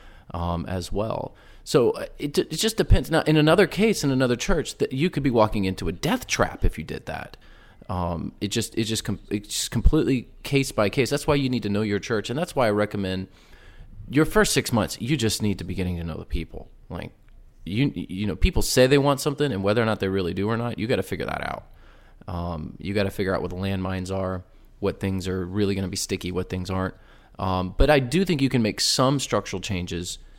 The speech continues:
um, particularly if you, if it's not stru-, if, if it's not around you as the leader.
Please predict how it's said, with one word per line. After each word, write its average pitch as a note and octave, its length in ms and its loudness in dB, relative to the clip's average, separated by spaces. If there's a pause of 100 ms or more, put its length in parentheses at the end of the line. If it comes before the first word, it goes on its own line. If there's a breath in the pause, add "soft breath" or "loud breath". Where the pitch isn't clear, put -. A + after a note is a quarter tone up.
(240 soft breath)
um, F#2 420 -2 (160)
particularly A2 880 4
if G#2 220 2
you, A2+ 160 -2
if - 160 -2
it's B2 160 2
not D3 260 4
stru-, - 320 0
if, A#2+ 200 -2
if - 220 -6
it's - 200 -4
not B2+ 160 4
around A2 360 2
you F#2 220 -2 (380)
as G#2+ 200 0
the F#2 80 -8
leader. F2 280 -4